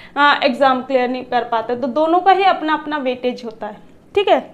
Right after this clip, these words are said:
कई बच्चे अगर यहाँ अच्छा परफॉर्म कर रहे हैं और यहाँ नहीं कर रहे तो उन, ये भी ध्यान में रखा जाता है। बच्चे ने अगर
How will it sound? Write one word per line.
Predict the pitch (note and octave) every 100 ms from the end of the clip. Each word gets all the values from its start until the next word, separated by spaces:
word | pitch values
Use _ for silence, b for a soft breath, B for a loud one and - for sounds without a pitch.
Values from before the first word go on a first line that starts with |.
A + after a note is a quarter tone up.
| B B B -
कई | D4+
बच्चे | E4 F4 F4+
अगर | - D#4 E4+
यहाँ | D#4+ E4 F4+
अच्छा | F4 F4+
परफॉर्म | F4+ E4+ E4+ E4
कर | D#4+ D4
रहे | D4
हैं | F4
और | D#4+
यहाँ | E4 E4
नहीं | E4
कर | C#4+ B3+
रहे | D4
तो | E4 F#4
उन, | - C#4 D4 D4 - C4
ये | C#4
भी | D4+ F#4
ध्यान | F4+ D4+
में | D4 C#4+
रखा | C#4+ C#4
जाता | B3+ A#3 A#3+
है। | A#3
बच्चे | B3+ B3+ D4+
ने | E4
अगर | D#4 E4+